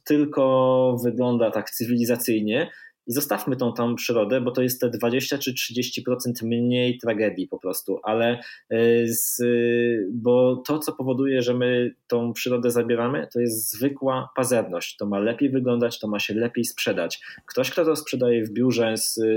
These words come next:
sprzedaży mieszkań, e, on bardzo długo może myśleć, że go to nie dotyczy. E, i to doty-, to,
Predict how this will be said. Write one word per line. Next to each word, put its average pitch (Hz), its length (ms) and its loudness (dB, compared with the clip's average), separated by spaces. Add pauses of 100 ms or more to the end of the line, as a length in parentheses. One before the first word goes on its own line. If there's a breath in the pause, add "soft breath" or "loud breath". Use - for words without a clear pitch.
sprzedaży 110 480 -2
mieszkań, 113 400 -2 (380 loud breath)
e, 113 60 2 (400)
on 135 400 2
bardzo 135 340 2
długo 147 300 4
może 135 260 0
myśleć, 131 400 -2
że 123 80 2
go 120 120 0
to 123 440 2
nie 123 120 2
dotyczy. 123 520 -2 (320 loud breath)
E, 107 280 0
i 120 100 -4
to 127 100 -4
doty-, 127 480 -2
to, 135 100 0